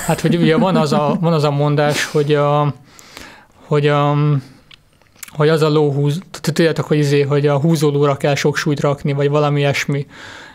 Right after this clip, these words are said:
Speaker 1: És hogy azért ez, ez egy ilyen kicsit kizsákmányolás is valahol. Tehát, hogy nem hiszem, hogy a, hogy arra kéne appellálni, hogy valaki szeret tanítani, és az ne kapja meg érte a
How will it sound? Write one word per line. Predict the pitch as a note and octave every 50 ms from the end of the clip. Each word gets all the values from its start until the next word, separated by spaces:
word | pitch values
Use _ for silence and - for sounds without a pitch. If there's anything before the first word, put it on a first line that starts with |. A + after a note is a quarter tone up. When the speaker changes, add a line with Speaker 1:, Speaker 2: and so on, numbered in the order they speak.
| - _
Speaker 1:
És | E3+ D3 C#3+ - -
hogy | E3 D3+ C#3+ D#3+
azért | D#3 D#3+ E3 E3+ E3 D3+ D3 D#3+ D#3+
ez, | D#3 D#3 D3
ez | D#3+ F3+ G3+ F3+ D3+ D3
egy | D#3+ D#3 D3
ilyen | D#3 D#3+ D#3 D#3 D#3 D#3+ D#3+ D3+ D3 - -
kicsit | - - - -
kizsákmányolás | - D#3 C#3 D3+ D3 C#3 C3+ C#3+ C#3+ C#3+ C#3+ D3 D3 D3 C#3 -
is | D#3+ -
valahol. | - D#3 D3 D3+ D3+ C#3 D3 D#3 D#3 D#3 D3+ - - - - - - - -
Tehát, | - - - - D#3 -
hogy | - D#3
nem | D#3+ E3+ E3+ D#3 B2+
hiszem, | C#3+ D3 C#3 - E3 D3+ C#3 C3
hogy | D3+ D3+ D3
a, | D3+ D3
hogy | E3 F3 D3 C#3+ D#3
arra | D#3 D3+ D3+ C#3+
kéne | - D#3 D3 D3
appellálni, | D3 D3 C#3+ - D#3+ C#3+ C#3 D3 C#3+ C#3+ D3 D3 D3
hogy | C3+ D3 C#3+
valaki | D3+ D3 C#3+ C#3+ - D3
szeret | C3 - E3 D3 C#3+ C#3 -
tanítani, | - - D3+ C#3+ C#3+ C#3 - D3+ D3
és | D3+ C#3+ -
az | D3
ne | C#3 D3+ C#3
kapja | - D#3 C#3 - C#3+
meg | C#3 C#3+ C#3 C#3
érte | C#3 C#3 - - D3+
a | C#3+ C#3+ C#3+ D3 E3